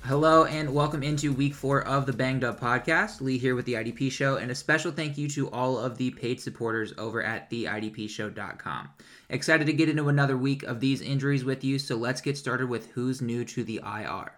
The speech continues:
The only player new to the I R on offense is Giants wide receiver Sterling Shepard, who was placed on injured reserve on Wednesday after suffering a torn A C L,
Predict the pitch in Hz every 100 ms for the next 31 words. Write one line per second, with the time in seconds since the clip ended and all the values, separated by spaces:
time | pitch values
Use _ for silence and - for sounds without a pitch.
0 | _ 131 151 151 165 185 196 214 196 156
1 | 165 160 156 151 131 135 135 135 123 131
2 | 113 123 131 123 123 107 - 120 123 117
3 | 120 117 107 120 113 - 123 123 117 -
4 | 113 123 120 101 117 120 117 - 135 135
5 | 139 131 - 123 113 113 113 120 104 107
6 | 107 110 107 113 110 87 107 110 104 127
7 | 127 139 135 127 101 107 - 131 131 143
8 | 117 120 - 117 110 110 107